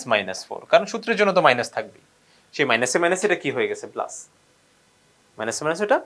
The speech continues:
প্লাস হয়ে গেছে। আর এখানে আমি কি করতে পারি?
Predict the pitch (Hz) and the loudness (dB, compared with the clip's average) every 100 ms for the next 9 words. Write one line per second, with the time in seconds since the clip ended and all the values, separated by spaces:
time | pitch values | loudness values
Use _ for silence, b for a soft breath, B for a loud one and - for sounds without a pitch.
0 | - - 98 - - - - - _ _ | -6 0 0 0 -16 -18 -20 -20 _ _
1 | _ b b b b b b _ - 139 | _ b b b b b b _ 4 6
2 | 117 139 160 202 202 196 208 208 226 226 | 8 4 0 2 2 2 2 2 4 2